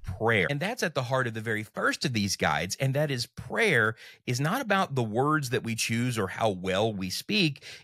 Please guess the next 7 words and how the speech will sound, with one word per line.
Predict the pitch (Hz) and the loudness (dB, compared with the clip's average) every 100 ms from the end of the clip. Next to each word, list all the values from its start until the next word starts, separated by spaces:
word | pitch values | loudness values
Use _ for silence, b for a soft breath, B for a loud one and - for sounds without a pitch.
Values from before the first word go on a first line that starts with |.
| - | -4
It's | 139 143 | -2 0
about | 123 123 127 113 | 0 2 0 0
the | 113 | 0
relationship | 117 120 127 156 - - 131 - 113 - | 2 2 2 4 12 12 12 2 0 0
that | 107 104 | 0 0
we're | 110 104 | 2 -2
building | 98 117 127 120 117 117 | 0 2 2 2 2 0